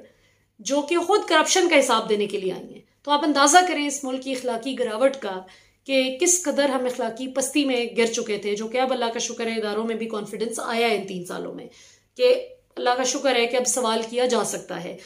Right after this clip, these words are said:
जहाँ पे sitting ministers को आप उड़ा देते हैं इस बात पर कि आप पर corruption का इल्ज़ाम लग चुका है, जहाँ पे, अ, जो हुकूमत में होते हुए लोगों का एहतसाब शुरू हो जाता है, तो जाहिर है कि ये बहुत बड़ी चेंज है जो इमरान खान लाए हैं माशाल्लाह।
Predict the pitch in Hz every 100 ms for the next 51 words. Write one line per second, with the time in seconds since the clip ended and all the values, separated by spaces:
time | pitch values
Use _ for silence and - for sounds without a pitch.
0 | - - 262 262 262 277 285 262 247 247
1 | 311 269 - 240 233 247 254 226 220 208
2 | 214 202 220 294 - - - 269 240 220
3 | 220 240 247 233 214 226 220 208 196 214
4 | 208 262 247 190 190 180 - 175 170 165
5 | 160 - - _ - 247 262 254 269 285
6 | 311 - _ _ - 233 233 233 247 247
7 | 247 262 294 294 285 220 294 - 392 349
8 | 294 247 247 247 247 240 226 214 - 247
9 | 220 214 214 277 311 339 392 381 359 311
10 | 294 339 339 - 220 330 - 269 262 254
11 | 254 226 214 - 240 226 202 214 202 185
12 | 180 190 180 170 -